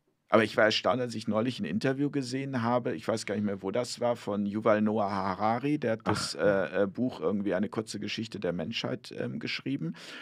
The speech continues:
Speaker 1: Und das ist, also ich find dieses Buch Eine kurze Geschichte der Menschheit, muss ich sagen, großartig. Ja, ich liebe das. Aber er ist unter anderem einer der Berater, ähm, von Herrn Schwab.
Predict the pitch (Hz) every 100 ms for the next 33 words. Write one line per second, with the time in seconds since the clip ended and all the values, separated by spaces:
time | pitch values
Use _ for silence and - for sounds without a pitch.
0 | - - 113 - - _ _ - 90 90
1 | 107 151 147 - - - 107 - 98 -
2 | - - 113 117 107 107 - 127 82 95
3 | 95 117 117 113 101 95 - 110 - 95
4 | 92 113 110 104 98 - 101 101 - _
5 | - - 156 - 156 156 254 277 - -
6 | 92 113 135 - 98 117 160 185 196 -
7 | - - - - - - 98 80 82 120
8 | 101 123 123 90 107 135 - 98 123 107
9 | 107 98 - 85 - 139 151 160 - _
10 | _ _ 120 127 131 139 147 _ _ _
11 | _ - 131 135 139 - 190